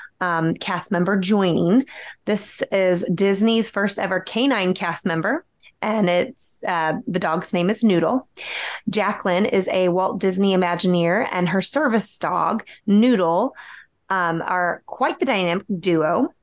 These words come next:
When Jacqueline received an offer to become a communications professional intern at Walt Disney Imagineering, her team soon discovered, guess what?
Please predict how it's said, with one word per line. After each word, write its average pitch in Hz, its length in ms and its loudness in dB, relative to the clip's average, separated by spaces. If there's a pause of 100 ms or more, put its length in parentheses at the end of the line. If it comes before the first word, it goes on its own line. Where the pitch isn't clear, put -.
(160)
When 202 180 4
Jacqueline 208 380 0
received 202 420 0
an 196 160 0 (140)
offer 196 260 -2
to 202 60 0
become 254 500 0
a - 80 0
communications 190 960 0
professional 185 720 -4
intern 196 880 0
at 165 240 -4
Walt 180 340 -2
Disney 185 500 2
Imagineering, 196 760 2
her 202 140 2
team 196 260 2
soon 190 180 2
discovered, 339 540 2 (320)
guess - 240 -4
what? 453 400 0